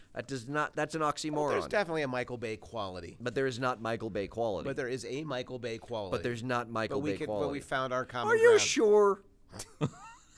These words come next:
Speaker 1: Are you happy?
Speaker 3: <laughs>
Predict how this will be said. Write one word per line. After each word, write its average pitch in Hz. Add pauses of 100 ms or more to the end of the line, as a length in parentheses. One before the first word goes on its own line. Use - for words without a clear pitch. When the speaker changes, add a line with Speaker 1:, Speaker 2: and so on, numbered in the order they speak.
(1120)
Speaker 1:
Are 359
you 403
happy? 185 (960)
Speaker 3:
<laughs> -